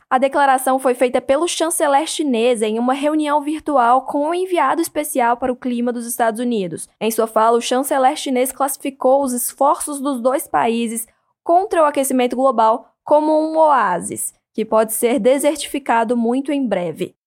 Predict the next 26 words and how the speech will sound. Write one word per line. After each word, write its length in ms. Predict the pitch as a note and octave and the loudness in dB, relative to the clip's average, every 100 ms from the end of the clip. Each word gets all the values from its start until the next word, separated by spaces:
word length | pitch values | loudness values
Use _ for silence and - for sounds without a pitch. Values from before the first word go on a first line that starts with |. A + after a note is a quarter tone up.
| - | -6
Em 80 | A3+ | -2
resposta, 680 | D#4 D#4 - B3+ D4 D#4 C4 | 0 -2 0 2 2 0 0
o 20 | |
enviado 480 | C4+ C4 C4 C#4+ F#4+ | 0 2 2 2 2
especial 500 | F4 E4 E4 D#4 C#4+ | -2 -4 -2 0 0
para 160 | D4 C#4 | 0 -2
o 60 | |
clima 320 | C#4 C#4 C4 | 0 0 0
dos 160 | A#3+ B3+ | 0 -2
Estados 400 | B3+ C4+ A#3+ A3 | -2 0 0 0
Unidos 420 | A3+ A3+ B3 A#3 | -2 -2 -2 0
afirmou 800 | C4 D4+ - E4+ D4+ A#3+ B3 C4+ | 0 0 -4 -4 0 2 2 0
que 180 | - E4 | -2 -2
Washington 880 | D4+ B3+ A#3+ C4+ - C#4 C4 C4 C4 | 0 4 4 2 -2 -4 -2 -2 -2
continua 600 | - F4+ A4 E4 E4 E4+ | 0 0 0 -4 -4 -4
empenhado 680 | E4 D#4+ D#4 C#4+ A#3+ B3 | -4 -4 -2 0 2 2
em 80 | A#3+ | 0
trabalhar 540 | A3+ G#3 G#3+ G#3+ A#3 | 0 0 0 0 -2
com 200 | - B3 B3+ | -4 -2 2
outras 380 | D#4+ E4+ D#4+ | 2 0 -2
nações 560 | D4+ D4 - A#3+ A#3 A#3+ - | -2 -4 -2 -2 -2 -2 0
para 240 | A3 A3 | 2 4
enfrentar 760 | D4 - F#4 G4 C#4+ A#3+ C#4+ - | 0 -2 -2 0 0 0 0 -2
a 160 | C4+ | -4
crise 400 | - A#3+ A#3 G3+ | -2 -2 -2 -2
climática. 720 | A3 C4+ B3+ F3 E3+ - - | -4 -2 0 0 -2 -6 -10